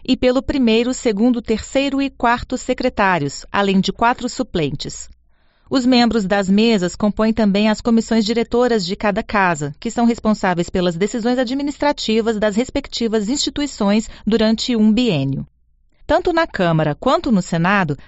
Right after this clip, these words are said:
as cadeiras mais altas das respectivas mesas são ocupadas pelos parlamentares que estiverem presidindo as sessões e à direita e à esquerda sentam-se os parlamentares que detêm as funções de vice-presidentes e secretários.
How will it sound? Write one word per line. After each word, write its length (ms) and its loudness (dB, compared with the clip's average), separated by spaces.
as 160 0
cadeiras 540 0
mais 340 2
altas 340 0
das 200 0
respectivas 680 -2
mesas 540 2
são 220 -2
ocupadas 560 0
pelos 280 -2
parlamentares 880 0
que 140 -6
estiverem 520 0
presidindo 720 -2
as 140 0
sessões 580 -2
e 160 2
à 80 4
direita 580 0
e 140 -2
à 100 2
esquerda 640 -2
sentam-se 520 -2
os 80 -4
parlamentares 760 0
que 100 -6
detêm 540 0
as 100 0
funções 480 0
de 160 -4
vice-presidentes 1300 -2
e 220 -2
secretários. 920 -4